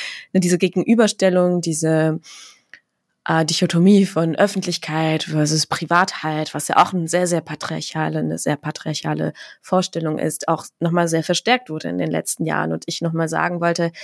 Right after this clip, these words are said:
hey, wenn wir über strukturellen Sexismus sprechen, strukturellen Rassismus, dann müssen wir darüber sprechen, wie strukturierend das ist und dass es derart strukturierend ist, dass selbst unsere intimsten Sphären, unsere Beziehungen, Freundschaften, eben auch sowas wie Liebe nicht davon ausgenommen ist, sondern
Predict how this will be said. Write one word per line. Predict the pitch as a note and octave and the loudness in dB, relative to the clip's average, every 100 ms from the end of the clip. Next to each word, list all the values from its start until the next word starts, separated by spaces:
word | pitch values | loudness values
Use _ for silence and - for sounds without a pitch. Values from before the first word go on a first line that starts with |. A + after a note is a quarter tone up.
| - - | -20 -6
hey, | - F3 | 0 2
wenn | F3 A3 | 4 4
wir | G#3 | 2
über | F3+ E3 | 0 -2
strukturellen | D#3 - D#3+ E3+ D#3+ D#3 | -4 -4 -4 -2 0 0
Sexismus | D#3+ E3+ - A3 G#3+ E3+ - | -2 -4 0 0 0 -2 -4
sprechen, | - D#3 D#3+ | -4 -4 -4
strukturellen | D#3+ - E3 - E3 D#3+ D3+ - | -8 -6 -8 -4 -2 -2 -2 -8
Rassismus, | D#3+ - G#3 - F3 F#3 - - - - _ _ - | -4 0 0 2 2 2 -4 -14 -20 -20 _ _ 0
dann | F#3 E3 - | 2 2 2
müssen | F3+ F#3 | 0 2
wir | E3+ | 2
darüber | E3 E3 | 0 -2
sprechen, | E3 - E3 E3 D#3 | -2 -2 -2 -2 2
wie | G#3 | 4
strukturierend | C4 - - E3 - D3 D3 F#3+ F3+ C#3+ | 4 2 -2 -4 -6 -6 0 2 2 0
das | C#3+ - | -2 0
ist | - - | -2 -2
und | D#3 | -4
dass | D3+ | -4
es | D3 - | -4 0
derart | B3 - D#3+ | 2 2 -2
strukturierend | - E3 - D#3 F3+ F3 | -8 -12 -10 -6 -4 -2
ist, | D#3+ - | -6 -6
dass | D#3+ - | -4 0
selbst | D#3 - - | 0 0 0
unsere | E3 D#3 D#3 | 0 0 0
intimsten | D#3 - G3+ G3 - E3 | 0 2 2 2 0 -2
Sphären, | - F#3+ D#3+ D#3+ | 0 2 2 -2
unsere | E3 D3+ | -4 -6
Beziehungen, | D#3 - F#3 E3+ D#3 D3+ | -6 0 2 4 2 0
Freundschaften, | - D#3 D#3+ - D3+ - D3+ - - D3+ - | 0 -2 0 -4 -4 -4 -4 -4 -2 -2 -2
eben | F3 F3 | -2 -2
auch | - | 0
sowas | E3+ F3 E3+ - | -2 -4 -4 -6
wie | |
Liebe | D#3 F3 E3+ | -4 0 0
nicht | E3 - | 0 -2
davon | E3 - | -4 -2
ausgenommen | - - - D#3+ F2 - | -4 -4 -6 -4 -4 -6
ist, | - - | -10 -6
sondern | - D#3 D3+ D#3 | -4 -2 -2 -4